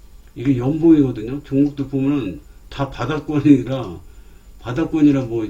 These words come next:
떨어지도 얼마 떨어질 때도 없고, 올라-, 오르면 많이 오르고 이런 종목들입니다. 이 많이 떨어져 있잖아요. 이렇게.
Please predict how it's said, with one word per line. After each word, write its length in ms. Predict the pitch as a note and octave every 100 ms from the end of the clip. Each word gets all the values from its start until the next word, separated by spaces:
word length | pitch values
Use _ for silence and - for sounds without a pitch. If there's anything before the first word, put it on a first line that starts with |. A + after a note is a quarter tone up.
| -
떨어지도 720 | E3 G3 F3 E3+ D3 B2+ A#2+
얼마 280 | A#2 B2+ A#2+
떨어질 400 | E3 F3+ D#3 -
때도 220 | G#2 A2
없고, 440 | G#2+ B2+ F2 - - - - - - - -
올라-, 420 | G#2+ C3 D#3 D3+ -
오르면 520 | A2 C#3+ D#3+ D3+ D#3+
많이 240 | B2 A2+ A#2+
오르고 560 | A2+ G2+ F2 D#2 C#2 - - - - -
이런 320 | G#2+ C3 B2
종목들입니다. 720 | A2 G#2 F2 - E2+ D#2+ E2
이 140 | E2 E2
많이 320 | - A2 A#2
떨어져 280 | B2+ A#2+ G#2
있잖아요. 440 | F2+ F2 D#2 F2+ A#2 - - - - - - - - - - - - - - - - -
이렇게. 360 | F#4 - -